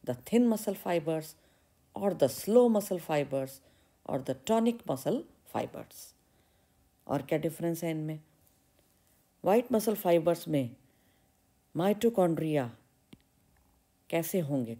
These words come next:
कम या ज़्यादा? ये anaerobic हैं, तो माइटोकॉन्ड्रिया इनमें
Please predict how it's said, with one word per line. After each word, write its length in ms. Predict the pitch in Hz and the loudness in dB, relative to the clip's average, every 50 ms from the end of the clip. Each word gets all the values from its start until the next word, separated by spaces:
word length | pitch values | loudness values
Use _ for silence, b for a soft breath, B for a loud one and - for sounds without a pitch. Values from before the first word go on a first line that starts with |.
| - - | -2 0
कम 280 | 185 185 190 196 202 190 - _ _ _ _ _ - | 2 2 4 2 0 -4 -6 _ _ _ _ _ -4
या 160 | 135 143 139 135 | -2 -2 0 0
ज़्यादा? 440 | 120 123 120 113 107 107 98 - - _ _ _ _ _ _ _ _ _ _ _ _ _ _ _ _ _ _ _ _ _ _ _ _ _ _ _ _ _ _ _ - | -2 -2 -2 -4 -4 -6 -8 -8 -10 _ _ _ _ _ _ _ _ _ _ _ _ _ _ _ _ _ _ _ _ _ _ _ _ _ _ _ _ _ _ _ -2
ये 240 | 196 233 269 - - | 0 0 0 0 -2
anaerobic 540 | - 185 180 185 190 185 185 156 160 151 156 | -2 0 2 2 2 2 2 2 0 -2 -4
हैं, 300 | - - - 131 120 - _ _ _ _ _ _ _ _ - | -6 -18 -18 -18 -20 -20 _ _ _ _ _ _ _ _ -6
तो 80 | - 170 | -4 -2
माइटोकॉन्ड्रिया 760 | 165 165 175 180 - 214 208 - 185 180 175 185 185 190 - - | 0 0 0 -2 -4 -4 -4 -2 -2 -2 -2 -2 -2 -2 -2 -2
इनमें 420 | 165 165 156 156 160 170 196 202 | -2 -2 0 0 0 0 -2 -4